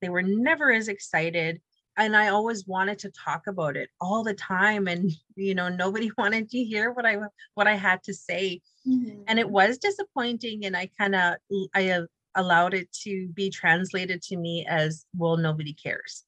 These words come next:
Speaker 2: Mm-hmm.
Speaker 1: But that's not true. It's, you know, they do care about you, but they just don't understand,
Speaker 2: Yeah,
Speaker 1: you know?
Speaker 2: they don't understand. Yeah.
Speaker 1: Yeah. So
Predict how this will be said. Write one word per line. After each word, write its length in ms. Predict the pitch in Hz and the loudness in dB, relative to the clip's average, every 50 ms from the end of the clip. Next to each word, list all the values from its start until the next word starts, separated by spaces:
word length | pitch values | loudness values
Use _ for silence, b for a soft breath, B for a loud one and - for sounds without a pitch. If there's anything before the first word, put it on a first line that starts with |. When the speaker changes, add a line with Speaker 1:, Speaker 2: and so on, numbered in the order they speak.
| _ _ _ _ 240 | _ _ _ _ -2
Speaker 2:
Mm-hmm. 340 | 247 254 240 214 208 202 196 | 0 0 0 0 -4 -4 -4
Speaker 1:
But 120 | 214 214 | -4 2
that's 260 | 214 196 190 190 - | 4 4 2 4 4
not 200 | 214 202 190 - | 4 4 4 2
true. 400 | - - - 208 190 170 143 135 - | -2 -4 -2 -2 -2 0 -2 -6 -10
It's, 280 | - - - - - - _ | -14 -18 -18 -20 -20 -12 _
you 100 | 214 202 | -2 0
know, 160 | 196 185 180 | 0 0 2
they 160 | 185 190 190 | 2 0 0
do 240 | 185 - 262 330 392 | 0 0 0 0 0
care 260 | 392 - 302 240 214 | 0 2 4 4 4
about 300 | 214 196 190 175 175 170 | 4 4 2 0 0 -2
you, 220 | 180 190 196 196 196 196 | -2 -2 0 0 0 2
but 200 | 185 170 156 - - - - _ _ _ _ _ _ | 0 0 0 -2 -8 -18 -20 _ _ _ _ _ _
they 100 | 247 240 | -4 -2
just 260 | 208 262 262 247 - | -2 -2 -4 -4 -4
don't 200 | - 294 285 269 | -4 -2 0 2
understand, 960 | 262 254 247 262 247 - - - 190 185 214 262 277 240 180 156 156 156 160 - _ _ _ - | 2 4 4 2 2 0 -2 -4 -4 -4 -4 -4 -2 -2 -2 -2 -2 -4 -6 -8 _ _ _ -6
Speaker 2:
Yeah, 120 | 165 196 | -4 -2
Speaker 1:
you 60 | 196 | -2
know? 140 | 185 180 185 | -2 -2 -4
Speaker 2:
they 100 | 196 220 | -4 -6
don't 220 | 208 196 _ _ | -6 -12 _ _
understand. 380 | 175 180 - _ - - - - _ _ _ | -20 -20 -20 _ -20 -20 -20 -20 _ _ _
Yeah. 160 | - - - - _ _ 214 220 | -20 -20 -20 -20 _ _ -8 -2
Speaker 1:
Yeah. 420 | 220 220 208 202 190 180 160 165 156 - | 0 2 4 4 4 4 2 0 -4 -8
So 480 | - - - 226 202 185 185 175 - | -14 -6 0 2 2 2 2 0 -4